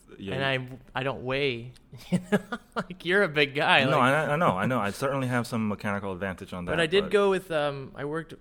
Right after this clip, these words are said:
Speaker 2: briefly with Adriana Salgado, the tango dancer, who's a personal trainer, and she
Speaker 1: Yeah.
Speaker 2: was, she sh-, I mean, I don't deadlift anymore for a while. I'm still, like, taking it easy, but
Speaker 1: Yeah, yeah.
Speaker 2: I just went with, I just went,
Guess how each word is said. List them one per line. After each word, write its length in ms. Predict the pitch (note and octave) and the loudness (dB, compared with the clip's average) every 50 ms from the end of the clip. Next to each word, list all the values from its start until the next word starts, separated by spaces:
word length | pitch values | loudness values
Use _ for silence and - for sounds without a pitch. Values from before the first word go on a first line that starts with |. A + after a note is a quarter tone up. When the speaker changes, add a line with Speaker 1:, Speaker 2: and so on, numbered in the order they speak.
| - - - B2+ | -18 -20 -20 -12
Speaker 2:
briefly 380 | - D3+ E3+ F3+ F3+ F3 D#3 C#3+ | -6 -4 -4 -4 -2 -2 -4 -4
with 100 | C3+ B2 | -2 -2
Adriana 440 | B2 C3+ C3+ C3 C3 C3+ C#3+ D3 D3 | -4 -4 -4 -4 -4 -4 -4 -4 -6
Salgado, 500 | C#3+ - C#3 C3+ C#3 C#3 C#3+ D3 D3+ C#3+ | -8 -10 -10 -6 -4 -4 -4 -4 -4 -8
the 80 | C3+ | -8
tango 300 | B2+ - - C#3+ D3 D3 | -10 -10 -12 -10 -10 -10
dancer, 300 | C#3+ C#3+ C#3+ D3 C#3+ D#3 D3 | -10 -10 -10 -12 -12 -12 -10
who's 160 | C#3 C#3 C3 | -10 -10 -10
a 80 | C3+ B2+ | -10 -12
personal 420 | A#2+ - - D3 C#3 - - C#3 | -12 -10 -10 -10 -10 -10 -12 -16
trainer, 360 | C3+ - - C#3+ C#3+ C#3+ C#3+ C3+ | -16 -14 -14 -12 -12 -10 -10 -12
and 100 | B2+ A#2+ | -12 -12
she 100 | - - | -10 -10
Speaker 1:
Yeah. 40 | C3 | -8
Speaker 2:
was, 260 | B2+ B2 A#2+ - - - - - - | -8 -8 -10 -14 -20 -20 -20 -20 -20
she 180 | - - C3+ | -20 -20 -18
sh-, 280 | A#2+ - - - - - - | -18 -18 -18 -18 -20 -4 -2
I 60 | C#3+ | -2
mean, 120 | C#3+ D3 C#3+ | 0 4 4
I 80 | D3 | 6
don't 160 | D3+ D#3+ D3+ | 4 4 4
deadlift 340 | C3 C#3+ C3+ B2+ C3 B2 - B2+ | 2 2 2 2 -2 -4 -4 -10
anymore 300 | B2 A#2+ A#2+ B2 B2 A#2 | -10 -8 -8 -8 -8 -10
for 200 | - - B2 - | -10 -10 -12 -10
a 60 | - | -8
while. 260 | A#2+ A#2+ B2 B2 - - | -8 -8 -8 -8 -8 -10
I'm 140 | - A#2 - | -12 -16 -18
still, 340 | - - - B2 A#2+ - - | -16 -12 -12 -10 -10 -10 -12
like, 260 | - - - - - | -14 -16 -16 -20 -20
taking 260 | - C3+ A#2+ - B2 | -20 -20 -18 -16 -18
it 100 | A#2+ A#2+ | -16 -14
easy, 280 | B2+ B2 B2 B2 B2+ A#2 | -14 -14 -12 -14 -14 -14
but 160 | - A2 G#2+ | -12 -10 -8
Speaker 1:
Yeah, 180 | G2+ F#2 F2 E2 | -8 -8 -8 -8
yeah. 160 | E2+ F2 E2 E2+ F#2 - - _ _ - | -10 -12 -14 -14 -16 -20 -20 _ _ -12
Speaker 2:
I 40 | C#3 | -8
just 160 | C#3 C#3 C3+ | -8 -8 -6
went 180 | B2 C3 B2 - | -6 -6 -6 -4
with, 200 | B2+ B2 B2 - | -6 -8 -8 -8
I 120 | - A#2+ C3+ | -6 -6 -4
just 240 | D3 D#3+ C#3+ - - | -4 -4 -6 -6 -4
went, 260 | D#3+ D#3 D3+ C#3 | -2 -2 -2 -2